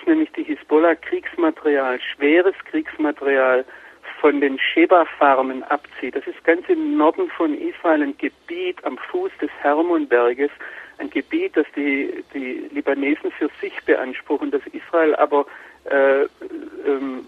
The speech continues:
noch festhält, und zwar deshalb, weil es auf der israelischen Seite oder auf der syrischen Seite der uno, von der uno festgelegten Grenze liegt. Und das Interessante ist jetzt, dass Israelis beobachten, dass die Hisbollah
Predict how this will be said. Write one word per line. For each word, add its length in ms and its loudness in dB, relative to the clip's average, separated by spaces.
noch 360 0
festhält, 760 2
und 120 -14
zwar 140 4
deshalb, 420 0
weil 200 4
es 60 -2
auf 160 -4
der 100 -4
israelischen 640 2
Seite 240 4
oder 140 0
auf 120 -4
der 100 -8
syrischen 460 2
Seite 360 4
der 160 2
uno, 420 2
von 160 -4
der 100 0
uno 260 2
festgelegten 720 -4
Grenze 380 -4
liegt. 260 -8
Und 120 -10
das 80 -10
Interessante 560 2
ist 120 -2
jetzt, 180 -2
dass 120 -2
Israelis 720 0
beobachten, 600 2
dass 200 -4
die 80 -6
Hisbollah 520 2